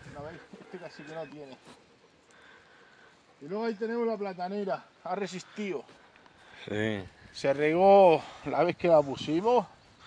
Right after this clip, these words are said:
Speaker 2: Y una vez o dos más y ya
Speaker 1: Y
Speaker 2: está.
Speaker 1: una vez o dos más y aquí está, que no se ha secado ni nada. Ahí está. Ya dice el cámara que tiene algún hijuelo por ahí.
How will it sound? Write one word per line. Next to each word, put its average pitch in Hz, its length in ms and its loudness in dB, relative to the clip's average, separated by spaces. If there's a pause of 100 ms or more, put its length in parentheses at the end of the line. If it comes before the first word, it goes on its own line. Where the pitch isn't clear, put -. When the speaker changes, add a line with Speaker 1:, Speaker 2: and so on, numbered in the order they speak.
(640)
Speaker 2:
Y 120 60 -6
una 127 240 6
vez 127 160 10
o 120 60 8
dos 117 180 6
más 139 260 6
y 113 80 4
ya 101 120 -4
Speaker 1:
Y - 60 -12
Speaker 2:
está. 151 120 -12
Speaker 1:
una 180 140 -4
vez 175 160 -6
o 165 100 -4
dos 160 180 -10
más 175 280 -10
y 160 100 -10
aquí 147 240 -14
está, - 300 -12
que 175 100 -10
no 156 140 -14
se - 80 -18
ha - 40 -20
secado 165 360 -14
ni 135 140 -16
nada. 170 140 -14 (200)
Ahí 151 200 -16
está. 131 380 -18 (1400)
Ya 190 260 2
dice 196 200 -4
el 170 80 -10
cámara 196 300 -4
que 175 100 -2
tiene 180 180 -4
algún 170 320 0
hijuelo 170 380 0
por 151 200 -2
ahí. 185 200 4